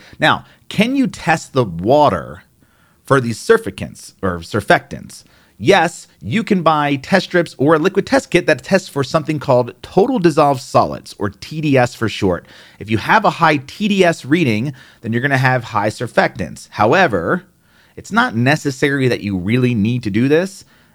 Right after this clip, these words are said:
especially if you drain and clean your hot tub every three to four months, which we do recommend. Uh, total dissolved solids are basically the result of, and this is what I wrote,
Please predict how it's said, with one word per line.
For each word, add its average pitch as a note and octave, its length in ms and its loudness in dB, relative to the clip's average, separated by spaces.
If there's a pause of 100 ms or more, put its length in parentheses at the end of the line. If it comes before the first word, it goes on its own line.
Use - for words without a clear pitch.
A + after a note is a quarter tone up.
(140)
especially E3+ 440 2
if C3+ 120 -2
you C3+ 100 -4
drain A#2+ 340 -2
and A2 100 -6
clean G#2+ 160 2
your G2+ 100 0
hot A2+ 220 0
tub A2+ 220 -2
every G2+ 260 -2
three G#2+ 320 -6
to G#2+ 80 -2
four G2+ 220 -2
months, A2+ 280 -6
which F2 280 -4
we F#2 80 0
do F#2 180 0
recommend. F#2 560 -2 (460)
Uh, G3+ 180 0
total E3 280 0
dissolved C3 380 0
solids A#2+ 640 0
are G2 160 -2
basically C#3 720 0
the A2 140 2
result G#2+ 520 0
of, G2 200 2
and G2 120 -2
this A2+ 100 -6
is G#2 100 -8
what G#2 120 0
I A2 100 4
wrote, F#2+ 380 0